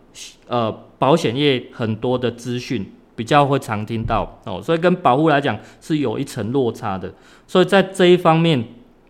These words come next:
呃，当然很多业务员的资讯是来自于主管，来自于公司。好，那这时候就会有问题存在，是说这个资讯来源正确与否，哦，他是不是真的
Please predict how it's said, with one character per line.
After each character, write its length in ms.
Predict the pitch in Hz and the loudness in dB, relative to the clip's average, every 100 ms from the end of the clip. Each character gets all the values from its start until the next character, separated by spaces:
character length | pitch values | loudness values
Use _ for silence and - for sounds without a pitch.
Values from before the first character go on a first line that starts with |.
| _ _ _ - | _ _ _ -6
呃， 220 | 143 127 | -2 0
当 160 | 120 180 | 4 6
然 80 | 147 | 6
很 100 | 127 | 4
多 140 | 170 | 4
业 160 | 175 170 | 4 4
务 80 | |
员 240 | 151 113 104 | 4 2 0
的 160 | 113 110 | -2 -4
资 220 | 147 147 | -4 -4
讯 200 | 151 135 | -2 -4
是 140 | 139 | -4
来 180 | 113 104 | -4 -4
自 200 | 107 127 | -6 -8
于 180 | 104 95 | -6 -8
主 240 | - 117 | -8 -6
管， 240 | - 104 78 - - | -2 -2 -2 -12 -8
来 120 | 107 | -8
自 180 | 120 120 | -6 -8
于 60 | 117 | -4
公 260 | 127 113 117 | -4 -2 -4
司。 380 | - 104 98 98 _ _ - | -10 -14 -14 -14 _ _ -12
好， 180 | 90 107 | -8 2
那 140 | 180 | 4
这 160 | 185 190 | 4 4
时 100 | 170 | 4
候 100 | 160 | 2
就 180 | 160 160 | 6 6
会 100 | 123 | 4
有 80 | |
问 260 | 113 147 123 | 0 0 -2
题 220 | 117 92 | -4 -12
存 240 | 87 107 98 | -10 -8 -4
在， 160 | 123 | -2
是 120 | 117 127 | -2 -4
说 280 | 120 113 113 | -4 -4 -4
这 120 | 196 | -4
个 80 | 151 | -4
资 200 | - 139 | -6 -8
讯 200 | 147 123 | -6 -4
来 160 | 101 | -4
源 160 | 101 87 - | -6 -8 -8
正 200 | 127 107 | -6 -6
确 220 | - 104 | -6 -6
与 180 | 90 95 | -6 -10
否， 300 | - 78 - _ _ _ _ _ | -10 -12 -14 _ _ _ _ _
哦， 120 | 110 | -6
他 160 | 107 190 | 2 4
是 180 | 190 202 | 4 2
不 120 | 147 | 2
是 240 | - 175 | 2 0
真 340 | - - 143 147 | 0 0 0 2
的 300 | 127 107 | 2 0